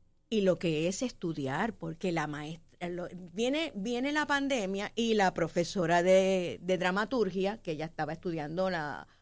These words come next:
maestría de dramaturgia, le dice, "Bueno, pues vamos a hacer los retos a que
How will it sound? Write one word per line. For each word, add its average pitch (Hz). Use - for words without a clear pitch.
maestría 165
de 170
dramaturgia, 196
le 233
dice, 233
"Bueno, 320
pues 226
vamos 226
a 302
hacer 349
los 262
retos 302
a 202
que 185